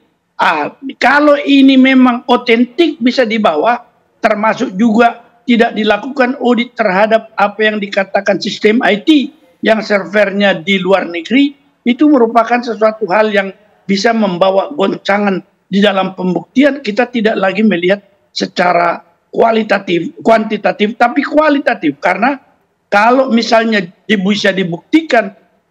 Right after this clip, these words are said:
bagaimana besaran Bansos dan B L T dan kemudian pem-, pem-, pem-, penyebarannya seluruh Indonesia,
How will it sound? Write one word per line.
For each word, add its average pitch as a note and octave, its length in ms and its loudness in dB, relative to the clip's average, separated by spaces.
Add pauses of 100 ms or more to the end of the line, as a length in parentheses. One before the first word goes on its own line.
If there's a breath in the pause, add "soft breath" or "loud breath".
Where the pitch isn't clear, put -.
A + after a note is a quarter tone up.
(160)
bagaimana G3 560 2
besaran A3+ 560 0
Bansos G#3+ 560 -4
dan G3 160 2
B F3+ 80 4
L F3+ 320 0
T A3 320 0 (400)
dan G3+ 240 0
kemudian F#3+ 640 0 (480)
pem-, G3+ 400 -2
pem-, G3 240 0 (320)
pem-, F#3+ 320 -2
penyebarannya G3+ 720 0
seluruh A3 400 2
Indonesia, A#3+ 640 0